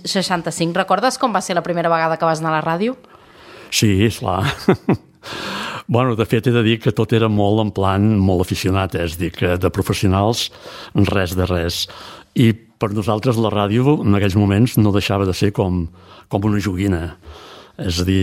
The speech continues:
Speaker 2: ens va fer molta il·lusió tenir-ho. Érem persones, les que hi vàrem anar-hi, que ja freqüentàvem, eh,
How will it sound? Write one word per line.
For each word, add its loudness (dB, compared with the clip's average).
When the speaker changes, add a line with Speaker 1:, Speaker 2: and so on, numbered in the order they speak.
Speaker 2:
ens -4
va 0
fer 2
molta 0
il·lusió -2
tenir-ho. 2
Érem 2
persones, 0
les -4
que 0
hi 2
vàrem 2
anar-hi, 0
que -2
ja 0
freqüentàvem, 0
eh, -2